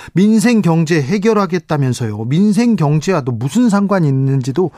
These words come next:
도대체 모르겠습니다. 오직 능력만 본다면서요. 능력도 실력도 안 보입니다. 복심이라는 그 능력 있다는 검사 출신 비서관님들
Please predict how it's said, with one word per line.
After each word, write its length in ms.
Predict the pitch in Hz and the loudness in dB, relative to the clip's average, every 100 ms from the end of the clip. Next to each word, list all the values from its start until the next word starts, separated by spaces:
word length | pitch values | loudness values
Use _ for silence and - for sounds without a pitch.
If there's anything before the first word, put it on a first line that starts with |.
| - | -10
도대체 380 | - 160 151 208 | -4 -2 0 0
모르겠습니다. 680 | 151 143 143 - 139 120 113 - - - - - 165 | 0 0 -2 -2 -4 -4 -10 -16 -20 -20 -20 -4 0
오직 420 | 202 180 262 _ - | 0 0 -4 _ -2
능력만 640 | 160 180 208 214 220 226 | 0 2 2 2 2 2
본다면서요. 760 | 151 156 170 143 120 120 120 107 - | 2 2 2 0 0 -4 -4 -6 -2
능력도 540 | 190 214 226 - 240 202 | 2 4 2 0 -4 -4
실력도 500 | - 220 233 - 160 | -4 -2 -2 0 0
안 120 | 143 | 2
보입니다. 520 | 226 175 131 101 95 - - - - | 2 0 -2 -6 -10 -20 -20 -18 -2
복심이라는 800 | 202 - - 240 208 170 135 123 | -2 0 0 2 2 2 0 0
그 120 | 214 | 0
능력 460 | 254 175 214 226 170 | 2 2 2 2 0
있다는 280 | 185 160 | -2 -2
검사 380 | 139 180 196 214 | 0 0 2 0
출신 380 | - 214 - 180 | -2 -4 -2 -2
비서관님들 680 | 175 202 185 165 135 139 | 0 0 2 0 0 -2